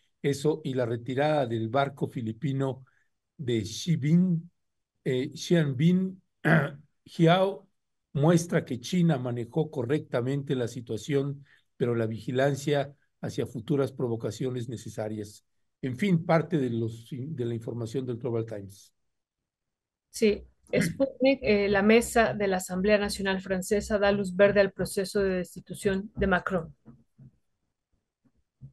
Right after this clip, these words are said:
Speaker 1: Eh, Russia Today, último momento, cientos de miembros de Hezbollah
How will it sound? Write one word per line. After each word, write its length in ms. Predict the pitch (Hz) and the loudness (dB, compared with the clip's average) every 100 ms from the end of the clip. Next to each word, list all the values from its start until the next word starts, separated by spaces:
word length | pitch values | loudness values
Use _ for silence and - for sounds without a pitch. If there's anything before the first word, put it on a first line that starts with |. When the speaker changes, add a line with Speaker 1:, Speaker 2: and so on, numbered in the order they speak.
| _ _ _ - | _ _ _ 0
Speaker 1:
Eh, 320 | 147 135 131 | 4 4 4
Russia 420 | 123 196 - 170 | 4 2 4 2
Today, 560 | 165 131 165 190 180 - _ | 4 4 6 6 2 -6 _
último 480 | 175 175 170 156 139 | 2 2 2 0 0
momento, 680 | 135 151 175 170 170 175 | 0 2 2 2 0 0
cientos 580 | 170 - 175 170 170 131 | -4 2 4 4 0 -2
de 80 | 123 | -2
miembros 480 | 123 147 156 147 131 | -2 0 0 -2 -2
de 80 | 123 | -2
Hezbollah 760 | 175 156 123 127 139 147 147 | 0 -2 0 2 4 2 -2